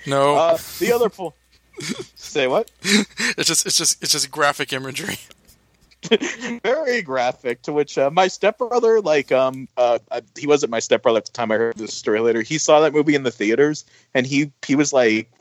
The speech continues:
Speaker 2: five years old, and he, like, shouted to, like, my stepmom, "Mommy, look at all the fishes swimming," and, like, completely embarrassing her. <laughs> Why did they put that in a movie? Okay, anyway, um, the other plot line, uh, 'cause there, there was two more, yeah,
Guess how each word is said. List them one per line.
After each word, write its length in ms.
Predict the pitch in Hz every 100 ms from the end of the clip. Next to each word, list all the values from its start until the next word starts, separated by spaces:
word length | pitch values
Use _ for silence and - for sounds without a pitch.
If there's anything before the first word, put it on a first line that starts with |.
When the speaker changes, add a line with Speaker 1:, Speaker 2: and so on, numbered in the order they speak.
| -
Speaker 2:
five 600 | - - - - 123 139
years 200 | 135 113
old, 200 | 117 120
and 100 | 113 _ _ -
he, 120 | 139
like, 240 | 135 117
shouted 460 | - 110 107 117 127
to, 100 | 120
like, 200 | 107 110
my 120 | 107
stepmom, 520 | - - 95 127 127 - - _
"Mommy, 480 | 170 285 330 302 247
look 240 | 226 294
at 80 | 254
all 120 | 277
the 100 | 240
fishes 380 | 233 339 269 233
swimming," 600 | - 302 359 320 208 170 165 - _ _
and, 100 | 127
like, 200 | 120 120
completely 360 | - 117 110 104
embarrassing 480 | 101 104 104 117 113
her. 200 | 127 135 _ _ - - - -
<laughs> 720 | - - - 233 - - - -
Why 160 | 170
did 80 | 220
they 120 | 151
put 240 | - 165 -
that 180 | 127
in 100 | 123
a 40 | 101
movie? 500 | 113 170 - - - - -
Okay, 280 | 156 180 120 -
anyway, 460 | 233 156 104 113 -
um, 260 | 135 151 160
the 140 | 208
other 240 | 202 262 240
plot 320 | 170 151 -
line, 540 | 131 117 107 107 143 _ -
uh, 300 | 131 123 120
'cause 160 | 135 131
there, 200 | 127 123
there 180 | 131 123
was 120 | -
two 180 | - 143
more, 340 | 95 90 92
yeah, 340 | 98 92 98